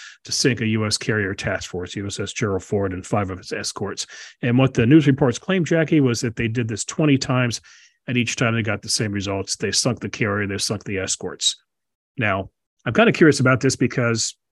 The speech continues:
it's a, you know, this is a aut-, autocracy, and they're putting out the results that they want you to see that, boy, we went twenty for twenty in sinking the carrier. In other words, you don't see a report coming out saying that we sunk the carrier twice or we s-,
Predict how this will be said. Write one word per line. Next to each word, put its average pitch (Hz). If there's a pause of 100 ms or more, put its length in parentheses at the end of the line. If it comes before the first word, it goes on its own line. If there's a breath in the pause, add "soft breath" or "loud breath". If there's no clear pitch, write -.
(260)
it's 117
a, 107
you -
know, 95
this -
is 98
a 98 (120)
aut-, 98 (180)
autocracy, 143 (400 loud breath)
and 110
they're 110
putting 135
out 120
the 113
results 110
that 110
they 101
want 120
you 113
to 107
see 107
that, 104
boy, 113
we 104
went 110
twenty 151
for 135
twenty 120
in 107
sinking 120
the 101
carrier. 117 (400 loud breath)
In 143
other 135
words, 123
you 156
don't 156
see -
a -
report 143
coming 123
out 117
saying 117
that 113
we 110
sunk -
the 123
carrier 107
twice 127
or 123
we 110
s-, -